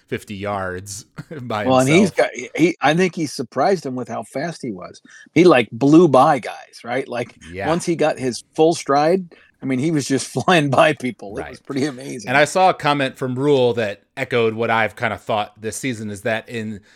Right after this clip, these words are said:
Speaker 1: he's all, he's kinda preparing Haarberg for next year, you know, twenty twenty-four, uh, as well, you know? So I know some fans are probably frustrated with him, you know, and thinking maybe we should sub in Jeff Sims and stuff like that. But,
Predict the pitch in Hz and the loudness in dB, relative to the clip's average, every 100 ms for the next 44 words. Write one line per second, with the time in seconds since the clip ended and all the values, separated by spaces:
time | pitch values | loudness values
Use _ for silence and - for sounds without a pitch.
0 | _ _ 123 113 117 117 123 - 117 117 | _ _ -6 -2 -4 -4 -12 -8 -8 -8
1 | - 139 123 117 101 120 110 113 113 101 | -8 -2 -2 -2 -4 -4 -2 -4 -4 -8
2 | 107 98 123 - - 113 104 95 92 90 | -12 -6 -6 -6 -12 -8 -8 -8 -10 -12
3 | 98 98 - 107 107 98 - 117 107 95 | -14 -14 -14 -12 -10 -12 -8 -6 -4 -4
4 | 92 87 _ _ _ _ 104 104 92 92 | -8 -12 _ _ _ _ -8 -6 -6 -10
5 | 92 _ _ _ _ _ _ - 127 104 | -16 _ _ _ _ _ _ -12 -12 -8
6 | 117 101 78 - 113 107 104 - 120 104 | -8 -8 -10 -16 -14 -12 -10 -6 -4 -4
7 | 95 - - - 113 120 117 95 113 101 | -6 -14 -20 -8 -4 -2 -2 -4 -8 -6
8 | 123 110 110 107 - 113 104 95 175 156 | -4 -4 -6 -8 -6 -6 -6 -2 0 0
9 | - 151 143 131 135 127 127 123 117 117 | 2 2 2 -2 -2 -2 -2 0 -2 -6
10 | 117 113 107 98 101 107 98 101 107 101 | -10 -8 -6 -6 -8 -10 -8 -8 -8 -8
11 | 101 - 98 - 98 98 98 107 - 156 | -10 -12 -14 -10 -10 -12 -10 -10 -6 -4
12 | 143 131 123 113 127 - 113 - 110 107 | -2 -2 -6 -4 -6 -4 -6 -4 -4 -4
13 | - 98 | -10 -14